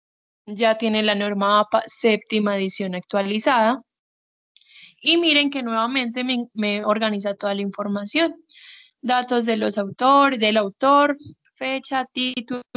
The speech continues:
nombre de la revista en cursiva, volumen, número. Y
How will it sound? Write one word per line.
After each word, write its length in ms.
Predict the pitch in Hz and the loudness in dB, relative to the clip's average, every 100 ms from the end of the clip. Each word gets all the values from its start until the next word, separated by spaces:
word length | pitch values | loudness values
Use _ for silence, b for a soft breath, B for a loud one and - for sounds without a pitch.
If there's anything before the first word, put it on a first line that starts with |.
| 240 226 | -2 -2
nombre 260 | 208 208 | -2 -2
de 40 | 214 | 0
la 100 | 208 | 0
revista 460 | 196 202 202 - | -2 -4 -8 -8
en 100 | 202 | -12
cursiva, 580 | - 196 - 262 269 262 | -10 -12 -2 2 4 4
volumen, 480 | 220 208 208 202 208 | 4 0 -2 0 2
número. 480 | 269 277 269 269 277 B B B - | 2 4 4 4 2 B B B -2
Y 260 | 320 339 | 2 2